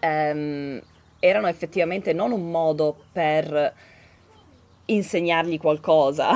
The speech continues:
<laughs> a lui, ma semplicemente un modo per cercare di arrivare, prima di tutto per anche migliorare io stessa, perché sono con-, non è che io sia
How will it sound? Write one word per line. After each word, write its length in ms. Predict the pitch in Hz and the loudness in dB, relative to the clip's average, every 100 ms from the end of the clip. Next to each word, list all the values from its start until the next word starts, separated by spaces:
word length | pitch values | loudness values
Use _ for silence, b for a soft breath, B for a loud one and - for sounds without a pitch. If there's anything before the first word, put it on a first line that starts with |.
| - - | 2 -2
<laughs> 120 | - | -4
a 120 | - | -4
lui, 460 | 190 180 151 156 143 B B B | -2 -2 -2 -4 -4 B B B
ma 140 | 175 | -4
semplicemente 640 | 170 202 175 - 196 190 196 | -2 -4 -6 -6 -6 -4 -2
un 100 | 175 | 0
modo 260 | 165 180 | 0 0
per 180 | 185 160 | -2 -4
cercare 580 | - 175 160 175 160 208 | -4 -8 -6 -4 0 0
di 220 | 175 160 - | 0 -2 -2
arrivare, 920 | 170 160 165 147 143 165 180 - - - - - - - - | -4 -4 -2 -2 0 0 0 0 -4 -16 -20 -20 -20 -20 -6
prima 200 | 170 156 | -2 -2
di 80 | 156 | -2
tutto 240 | 269 466 | -2 -2
per 380 | - 147 - - - - - - - - | 2 0 0 -20 -20 -20 -20 -20 -18 -8
anche 360 | 160 156 147 | -6 -2 -2
migliorare 480 | - 165 156 143 143 | -2 -2 0 2 0
io 160 | 147 151 | 0 -4
stessa, 460 | - 165 143 - | 0 0 0 -4
perché 400 | - - 135 123 - | -6 -4 -2 -4 -6
sono 680 | - 135 127 127 131 95 - - | -12 -8 -6 -6 -8 -10 -16 -20
con-, 260 | - 120 78 - - - | -16 -16 -16 -20 -20 -20
non 200 | - 135 | -20 -12
è 60 | 143 | -12
che 100 | 147 | -8
io 100 | 143 | -10
sia 160 | - 127 | -8 -12